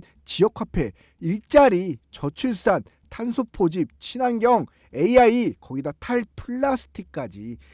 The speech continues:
지금 계속 순환매를 돌고 있습니다.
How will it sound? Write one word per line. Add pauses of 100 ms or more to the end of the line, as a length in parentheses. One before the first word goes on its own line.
지금
계속
순환매를
돌고
있습니다.